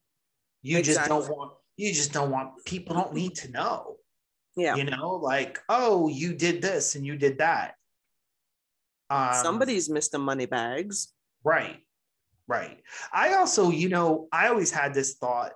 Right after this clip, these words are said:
Speaker 1: um, that I would always like to be the person who goes to individual families and gives them the money.
Speaker 2: Mm-hmm.
Speaker 1: Like, instead of doing it through an organization,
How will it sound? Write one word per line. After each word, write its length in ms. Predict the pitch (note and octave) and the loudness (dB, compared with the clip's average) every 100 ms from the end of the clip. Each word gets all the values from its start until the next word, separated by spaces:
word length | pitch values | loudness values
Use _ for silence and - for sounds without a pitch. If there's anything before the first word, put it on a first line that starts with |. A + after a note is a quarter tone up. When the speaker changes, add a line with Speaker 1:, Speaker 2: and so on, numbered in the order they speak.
| _ _ _ _ _ _ _ _ _ _ C#3+ | _ _ _ _ _ _ _ _ _ _ -2
Speaker 1:
um, 580 | C3+ B2+ B2 A#2 A2+ - _ _ _ - | 0 0 -2 -6 -14 -18 _ _ _ -12
that 380 | C#3+ D3+ C3+ - | 0 2 2 2
I 200 | D3 F3 | 2 2
would 200 | D#3 C#3+ | 2 2
always 300 | C#3 C#3 C3 | 2 2 -2
like 300 | B2+ B2+ B2 | 0 -2 -2
to 120 | - | -6
be 200 | B2+ B2+ | -6 -6
the 100 | A#2 | -6
person 500 | - C3+ B2+ - B2 | -4 -2 0 -2 -4
who 580 | - B2+ A#2+ A#2 A2 A2 _ _ _ _ _ A#2 | -8 -8 -6 -4 -6 -8 _ _ _ _ _ -8
goes 500 | G#2+ C#3+ C#3 C#3 C3 | 0 2 4 2 0
to 160 | - - | -4 -10
individual 580 | C#3 C3 C3 C3 A2 G#2+ | -6 -2 0 -2 -2 -4
families 880 | - C3 B2+ F#2+ D#2+ A#1+ - - - _ _ _ _ _ _ _ - | -4 -4 -4 -8 -14 -8 -6 -6 -10 _ _ _ _ _ _ _ -6
and 200 | D#3 C3+ | -4 2
gives 240 | C#3 B2 | 0 0
them 200 | B2 A#2 | -2 -4
the 60 | A2 | -6
money. 420 | G2+ F2+ - _ _ - | -8 -12 -18 _ _ -8
Speaker 2:
Mm-hmm. 160 | F#3+ F3+ | -4 0
Speaker 1:
Like, 320 | C#3+ C#3+ D3 | 2 2 0
instead 340 | C#3+ - E3 | 0 2 4
of 100 | D#3 | 4
doing 260 | D3 D3+ D3 | 2 2 0
it 160 | C#3+ - | -4 -8
through 320 | D3+ C#3+ C#3+ | -4 0 2
an 80 | C#3 | 2
organization, 1040 | C#3 C#3 C#3+ B2+ C3+ C3+ E3 D#3+ F3 | 2 2 0 -2 -2 -2 -2 -6 -10